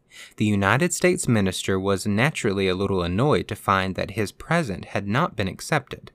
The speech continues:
"I have no wish," he said, "to do the ghost any personal injury, and I must say that considering the length of time he had been in the house,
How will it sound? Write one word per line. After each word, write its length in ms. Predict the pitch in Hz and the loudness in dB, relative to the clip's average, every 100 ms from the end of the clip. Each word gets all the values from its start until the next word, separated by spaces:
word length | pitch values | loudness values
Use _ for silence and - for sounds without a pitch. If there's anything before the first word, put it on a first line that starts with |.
| _ - | _ 2
"I 140 | 196 | 4
have 280 | 147 147 127 | 4 4 4
no 300 | 139 165 185 | 4 6 6
wish," 480 | 131 113 98 - - | 6 4 2 -4 -4
he 120 | 104 | -4
said, 400 | - 95 87 - _ | -2 -4 -4 -10 _
"to 100 | 127 | 2
do 280 | 110 156 208 | 6 6 8
the 100 | 220 | 6
ghost 400 | 151 107 104 - | 8 6 4 2
any 240 | 143 190 | 4 4
personal 540 | 190 131 147 - 185 185 | 4 4 2 2 2 2
injury, 500 | 113 101 92 87 - - | 2 2 -2 -8 -10 0
and 140 | 117 | 2
I 80 | 101 | 4
must 300 | 127 240 - | 6 4 4
say 260 | - 170 | 4 6
that 180 | 107 98 | 6 2
considering 600 | - 110 - 254 240 139 | 0 0 4 6 6 4
the 80 | 110 | 4
length 280 | 123 170 - | 2 0 -2
of 140 | 98 | -6
time 400 | - 175 180 113 | 0 2 4 2
he 140 | 104 127 | 2 0
had 240 | 110 107 | 0 0
been 120 | 135 | 0
in 120 | 113 | 2
the 180 | 92 - | -2 2
house, 320 | 214 131 101 | 6 6 2